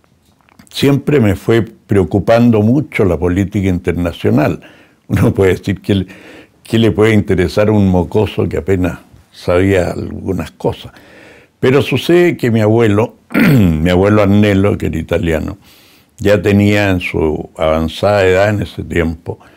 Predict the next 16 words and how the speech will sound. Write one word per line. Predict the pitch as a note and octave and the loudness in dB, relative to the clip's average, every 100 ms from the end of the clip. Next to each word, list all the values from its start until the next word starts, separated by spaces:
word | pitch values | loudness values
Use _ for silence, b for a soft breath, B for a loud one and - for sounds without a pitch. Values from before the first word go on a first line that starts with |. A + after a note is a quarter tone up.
| b b b _ - | b b b _ -4
problemas | G#2 G#2 G#2+ B2 A#2+ G#2+ E2 | 0 2 4 4 2 0 -2
en | F2 F2 | -4 -2
la | G2 | 0
vista | B2 B2 - - - | 0 -2 -6 -8 -6
muchas | F#2+ - E2+ | -6 -6 -6
veces. | D2+ F2 - - | -4 -8 -8 -18
Entonces, | - F2 - G#2+ - - F2 D#2 D#2 - | -16 -10 -4 -4 -6 -4 -4 -4 -8 -12
la | - - | -8 -4
letra | G2 G#2+ - F#2 | -2 -2 -2 -4
chica, | - A#2 - G#2+ | -2 -6 -2 -2
los | E2+ E2 | -2 -4
diarios | - G2+ G2+ G2 | 0 0 2 -2
no | E2 F2+ | 0 0
la | F2 | 0
leía | E2+ F2 F#2+ F2+ | 0 0 2 2
bien. | F2 F2 F#2 | 2 0 -2